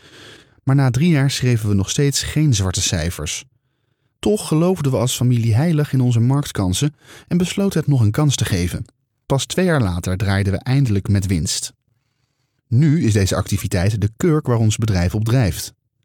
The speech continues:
Als we destijds een beursgenoteerd bedrijf waren geweest, hadden we nooit zo lang de tijd gekregen. Goedmakers zegt: "Mensen zijn ons kapitaal. Van iedere euro omzet gaat vijfenzeventig procent naar salarissen.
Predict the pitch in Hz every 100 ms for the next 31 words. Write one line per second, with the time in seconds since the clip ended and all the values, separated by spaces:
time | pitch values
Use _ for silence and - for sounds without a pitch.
0 | _ _ _ 120 113 113 120 104 98 98
1 | 90 101 101 - 92 90 90 87 90 107
2 | 151 101 87 87 98 98 139 120 120 120
3 | 127 160 170 - 135 135 131 120 160 156
4 | - 117 98 - - - _ _ _ -
5 | 135 104 95 90 101 - 95 127 - -
6 | _ _ 107 135 160 - 101 95 95 87
7 | - 92 90 - 92 71 107 - - 92
8 | - 127 135 107 - 98 92 92 101 101
9 | 92 113 - 92 - 85 98 110 95 90
10 | 85 - - 98 87 87 - 90 - 113
11 | 123 107 98 - 80